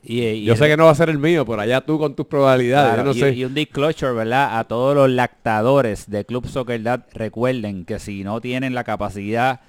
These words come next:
Speaker 1: ¿verdad?, de escuchar un podcast como este, es el momento de cambiarlo e irse a Radio A M, porque aquí le vamos a dar con todo y no nos importa nada.
Speaker 2: Así es.
Speaker 1: Un saludito, ¿verdad? A los kids, a los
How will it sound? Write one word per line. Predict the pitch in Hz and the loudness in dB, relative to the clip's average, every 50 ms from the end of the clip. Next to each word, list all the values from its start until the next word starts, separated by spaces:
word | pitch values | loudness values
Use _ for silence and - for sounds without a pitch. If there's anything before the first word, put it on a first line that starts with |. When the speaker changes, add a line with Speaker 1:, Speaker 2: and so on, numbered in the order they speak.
| _ _ _ _ _ _ _ - | _ _ _ _ _ _ _ -18
Speaker 1:
¿verdad?, | 82 80 90 135 170 | -16 -14 -12 -10 -8
de | 139 107 | -8 -10
escuchar | - - - 101 - - 120 120 127 120 | -10 -8 -10 -10 -8 -6 -6 -4 -4 -4
un | 117 107 | -6 -6
podcast | - 113 113 110 - 107 98 92 - | -6 -8 -8 -6 -8 -10 -12 -10 -10
como | - 95 98 120 151 | -10 -8 -6 -6 -6
este, | 170 - _ - 139 135 - - | -8 -8 _ -10 -10 -10 -10 -12
es | 107 123 | -12 -10
el | 123 120 | -10 -8
momento | 120 117 113 120 117 - 120 107 | -8 -8 -8 -8 -8 -8 -8 -8
de | 107 104 | -8 -8
cambiarlo | 104 95 95 95 110 131 151 160 151 143 139 127 90 | -8 -10 -10 -6 -4 -4 -4 -4 -4 -4 -6 -6 -6
e | 98 | -6
irse | 104 110 104 - 123 110 95 | -8 -8 -6 -6 -6 -6 -4
a | 98 98 98 | -6 -6 -4
Radio | 98 107 120 131 131 120 117 113 | -4 -4 -2 -2 0 0 0 0
A | 113 110 107 | -2 -2 -4
M, | 101 95 92 85 82 | -4 -4 -6 -6 -6
porque | 101 95 90 - 95 | -8 -8 -8 -8 -12
aquí | 92 90 98 107 117 | -12 -10 -8 -6 -4
le | 117 | -4
vamos | 117 113 117 120 117 117 113 | -4 -4 -4 -6 -4 -4 -4
a | 113 | -4
dar | 113 113 113 | -4 -4 -6
con | - - 107 95 92 | -8 -8 -10 -10 -10
todo | - _ - 131 156 - - _ _ _ _ - | -10 _ -4 -2 -2 -4 -6 _ _ _ _ -10
y | 98 | -6
no | 98 101 107 | -6 -6 -4
nos | 113 110 | -4 -6
importa | 117 117 - 113 113 107 - - 107 101 | -6 -6 -6 -8 -8 -6 -6 -6 -4 -4
nada. | 98 95 95 92 87 | -4 -4 -4 -4 -6
Speaker 2:
Así | 85 - - 120 113 110 | -8 -8 -6 -4 -4 -2
es. | 101 110 | -2 -4
Speaker 1:
Un | 110 | -4
saludito, | 107 - 123 120 123 123 120 123 139 143 147 131 120 | -4 -4 -2 -2 -2 0 0 -2 -2 -2 0 0 0
¿verdad? | 113 104 110 135 135 135 | 0 -2 -2 -2 -2 0
A | |
los | 117 101 101 - _ | -2 -2 -4 -6 _
kids, | - - 143 135 - - - - - - - | -8 -6 -6 -6 -6 -10 -14 -16 -16 -16 -14
a | - 110 | -10 -8
los | 104 98 | -8 -8